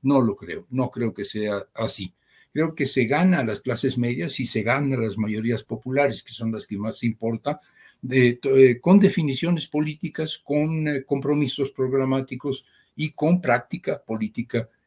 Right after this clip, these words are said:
eh, en el gobierno, en el legislativo y en la militancia progresista. Eh, eh, no es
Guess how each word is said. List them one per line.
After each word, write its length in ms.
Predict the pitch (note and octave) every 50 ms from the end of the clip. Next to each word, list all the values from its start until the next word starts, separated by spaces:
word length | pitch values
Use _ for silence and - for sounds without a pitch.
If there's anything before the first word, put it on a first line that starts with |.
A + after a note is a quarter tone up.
| _ _ _
eh, 280 | - G2+ F#2+ G2 G#2 A#2
en 100 | B2+ C3+
el 80 | C#3
gobierno, 540 | B2+ B2 A#2+ G#2 A2 A2+ A2+ A2 A2+ A#2 A2
en 180 | G#2 B2+ B2 A#2
el 140 | A#2 A#2+ A2+
legislativo 720 | G2+ - A#2+ A2 A2 G#2 G2+ - A2+ G#2+ G#2+ A2 G#2+ G#2
y 140 | G#2 A2+ C3
en 80 | C#3
la 100 | B2+ A2+
militancia 720 | G#2+ G#2+ F#2+ F#2+ G2+ G2+ - A2 A2 A2 - - A2+ G2+ F#2 _ _ _ _ _ _ _
progresista. 800 | - G2 A2+ G#2 G#2+ G#2 G2+ - - G#2 F#2 - - - - - _ _ _ _ _ _ _ -
Eh, 320 | A2+ A2 G#2+ G#2+ A2 G2+ - -
eh, 220 | B2+ A#2 A2+ G#2
no 280 | G#2 B2 C#3 C#3 D3+ D#3
es 420 | C#3 C#3+ C#3+ C3+ - - - -